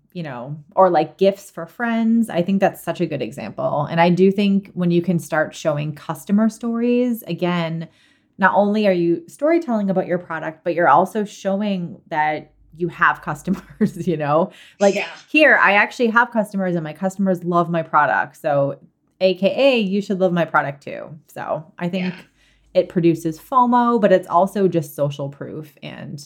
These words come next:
Speaker 1: um, I think that's a really good idea. I actually used to do that for my, my business too. I would get my customers to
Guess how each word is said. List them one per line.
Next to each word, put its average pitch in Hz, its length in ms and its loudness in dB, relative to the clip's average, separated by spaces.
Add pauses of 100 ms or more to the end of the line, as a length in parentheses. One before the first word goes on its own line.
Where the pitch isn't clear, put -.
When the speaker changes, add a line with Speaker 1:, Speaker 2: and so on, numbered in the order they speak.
Speaker 1:
um, 65 520 -16 (100)
I 165 40 -6
think 160 140 -6
that's 143 140 -14
a 147 60 -8
really 135 180 -8
good 160 100 -14
idea. 78 420 -12 (280)
I 202 100 6
actually 240 260 0
used 175 220 0
to 165 40 -10
do 160 80 0
that 156 240 0
for 139 240 -2
my, 135 300 -4
my 143 120 -4
business 143 380 -6
too. 147 160 -10
I 147 160 -8
would 156 320 -4 (680)
get 175 320 4
my 180 140 -2
customers 165 560 -8
to 151 480 -4